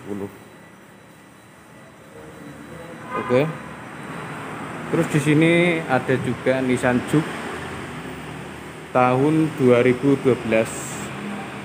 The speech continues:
Transmisi C V T ya. C V T Xtronic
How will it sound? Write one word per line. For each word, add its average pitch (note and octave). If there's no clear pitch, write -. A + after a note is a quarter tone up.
Transmisi D#3+
C C#3+
V C3
T A#2+
ya. G#2+
C -
V B2
T B2+
Xtronic B2